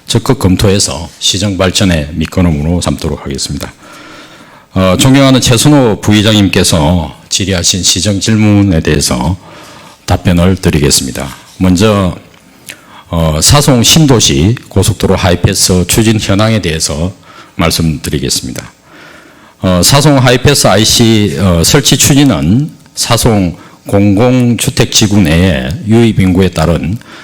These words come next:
남양산 아이씨 이용의 과포화를 해소하고 사송 지구 입주민들이 부산이나 울산 방면 고속도로를 이용할 경우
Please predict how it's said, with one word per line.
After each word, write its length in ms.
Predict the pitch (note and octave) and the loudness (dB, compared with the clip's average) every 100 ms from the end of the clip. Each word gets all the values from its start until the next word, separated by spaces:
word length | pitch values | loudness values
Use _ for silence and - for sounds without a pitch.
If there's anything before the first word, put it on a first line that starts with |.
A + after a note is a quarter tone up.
| - | -8
남양산 540 | F2 F2 G2+ G2+ G#2+ G2+ | -2 2 2 2 0 0
아이씨 420 | D#2+ F#2 - A2 | 0 0 0 0
이용의 560 | E2+ E2+ F#2+ F#2 G#2 | -2 -4 -4 0 -2
과포화를 760 | - E2 E2+ - F#2+ F#2 C#2+ C#2+ | 0 0 0 0 0 2 0 0
해소하고 680 | D#2 - D#2 D2 A1+ B1+ G#2 - - - - - - | 0 0 0 -2 -6 -8 -8 -12 -20 -20 -20 -20 -8
사송 420 | - C3+ C3 A2+ | -2 0 2 2
지구 560 | - G2+ G#2+ A#2 A#2 A#2 - - | 2 2 2 2 0 -4 -16 -2
입주민들이 1080 | B2+ - C3+ A2+ G#2 F#2+ G2+ G#2 C2 F2 B2+ - - _ _ | -2 0 2 2 2 2 2 0 0 -4 -4 -10 -20 _ _
부산이나 460 | - - A2+ G#2 G2 | -4 0 2 2 2
울산 360 | A#2+ A2+ C3 | 2 2 2
방면 400 | B2+ A#2+ A#2+ A2 | 2 2 2 2
고속도로를 640 | F#2 F2 E2+ F#2 G2+ F#2 A2 | 0 0 -2 -2 0 2 2
이용할 440 | F#2 F2+ F#2 F2+ | 2 2 2 0
경우 280 | - D2 C#2 | -2 -4 -4